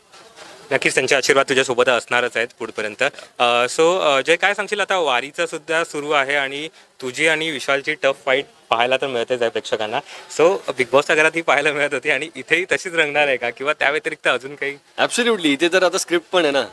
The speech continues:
Speaker 2: तर त्याच्यामध्ये अजून मिर्च मसाला ॲड होतोच आणि मग ते लोकांसमोर येतो. तर जी काय ओरिजिनल टशन आहे प्लस मिर्च मसाला is equal to the perfect combination of a curry. <laughs>
Speaker 1: तरी सुद्धा त्या घरून बाहेर आल्यानंतर तुमची किती मैत्री झाली, काय सांगशील? कारण
Speaker 2: मैत्री
Speaker 1: प्रेक्षकांनी
Speaker 2: तर भन्नाट आहे, because आम्ही रूम पण एकच शेअर करतो.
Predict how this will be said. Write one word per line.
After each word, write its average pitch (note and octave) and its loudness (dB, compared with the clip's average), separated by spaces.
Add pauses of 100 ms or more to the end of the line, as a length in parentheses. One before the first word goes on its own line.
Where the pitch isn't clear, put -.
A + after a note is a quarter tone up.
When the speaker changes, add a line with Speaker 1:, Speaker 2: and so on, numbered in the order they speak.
(180)
Speaker 2:
तर B2+ 0
त्याच्यामध्ये D3 2
अजून D3 2
मिर्च D3+ -2
मसाला D#3 2
ॲड C#3 2
होतोच C3+ -6 (500)
आणि B2+ 4
मग C3 2
ते C3+ 0
लोकांसमोर C3+ 2
येतो. A#2 0 (500)
तर B2+ 4 (100)
जी C3+ 0
काय E3 4
ओरिजिनल D3 2
टशन D#3 0
आहे C#3 -2
प्लस D3+ 0
मिर्च D3+ 0
मसाला B2+ 0 (840)
is B2 -2
equal C#3+ 2
to D3+ -2
the D#3 2
perfect C#3 -2
combination C#3+ 0
of C#3+ -2
a - -
curry. A#2+ 2 (500)
<laughs> - -2
Speaker 1:
तरी D#3 0
सुद्धा G3 2 (140)
त्या D3+ 4
घरून F3 2
बाहेर B2+ 4
आल्यानंतर E3+ 0
तुमची C#3 -8
किती F3+ -2
मैत्री B2+ -2
झाली, A2 -2
काय A#2+ 2
सांगशील? A2 -8
कारण A#2 0
Speaker 2:
मैत्री - -4
Speaker 1:
प्रेक्षकांनी E3 2
Speaker 2:
तर F3 -2
भन्नाट A3 0
आहे, F#3 -2
because E3 -2
आम्ही E3 0
रूम D#3+ 0
पण F3+ -2
एकच F3 -4
शेअर D#3 -2
करतो. G#2+ -6